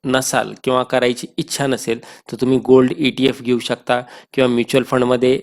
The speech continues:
अ, इन्व्हेस्ट करू शकता किंवा गोल्ड बॉन्डसुद्धा घेऊ शकता, ज्याचा लॉकिंग पिरियड जास्त असतो. आणि एसआयपीने जर तुम्ही इन्व्हेस्टमेंट करत असाल, तर ही नक्कीच फायद्याची आहे.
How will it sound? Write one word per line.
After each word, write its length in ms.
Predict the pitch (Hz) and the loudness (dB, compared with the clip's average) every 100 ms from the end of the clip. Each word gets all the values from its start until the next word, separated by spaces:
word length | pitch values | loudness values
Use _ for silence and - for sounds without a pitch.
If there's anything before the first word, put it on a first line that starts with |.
| - | -4
अ, 100 | 113 | -4
इन्व्हेस्ट 420 | 117 120 123 - | -2 -2 -4 -4
करू 160 | 131 | -4
शकता 340 | 117 123 - 123 | -4 -10 -6 -6
किंवा 300 | - 151 139 | -2 -2 0
गोल्ड 280 | 120 135 123 | 4 4 4
बॉन्डसुद्धा 540 | 120 120 - 117 123 | 2 0 -4 -4 -2
घेऊ 200 | 110 113 | 0 -2
शकता, 340 | 113 104 - 151 - - - | -4 -8 -6 -8 -8 -8 -4
ज्याचा 220 | 127 139 | 0 2
लॉकिंग 400 | 123 113 147 135 | 2 0 -2 0
पिरियड 480 | 139 135 135 147 - | 2 4 2 0 -6
जास्त 440 | 151 127 117 - | -2 -2 -2 -2
असतो. 360 | 123 - 185 - | -2 -2 -8 -4
आणि 400 | 123 127 147 165 - | -2 0 0 -2 -4
एसआयपीने 680 | 127 165 170 180 175 180 175 | -2 0 2 2 0 0 0
जर 220 | 156 165 | 2 2
तुम्ही 280 | 160 165 156 | 2 2 4
इन्व्हेस्टमेंट 460 | 147 139 - 127 | 2 0 -2 -2
करत 260 | 113 165 170 | 0 0 0
असाल, 260 | 135 131 147 - - - | -4 -6 -6 -12 -18 -2
तर 40 | |
ही 200 | 139 127 | 0 2
नक्कीच 420 | 147 143 - 151 - | 2 2 2 -2 0
फायद्याची 440 | 127 107 107 | 0 0 -2
आहे. 80 | - | -2